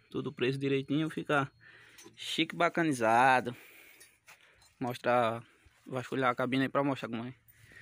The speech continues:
que ficou aqui no, no teto pra vocês.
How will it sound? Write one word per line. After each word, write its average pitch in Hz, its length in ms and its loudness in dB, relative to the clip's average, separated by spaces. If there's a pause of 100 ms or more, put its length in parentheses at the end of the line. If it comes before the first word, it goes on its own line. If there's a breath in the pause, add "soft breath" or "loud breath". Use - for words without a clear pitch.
(300 loud breath)
que 135 120 -8
ficou 131 300 -6
aqui 139 160 -4
no, 131 360 -4 (180)
no 139 160 -4
teto - 280 -4
pra 120 120 -4
vocês. - 440 -8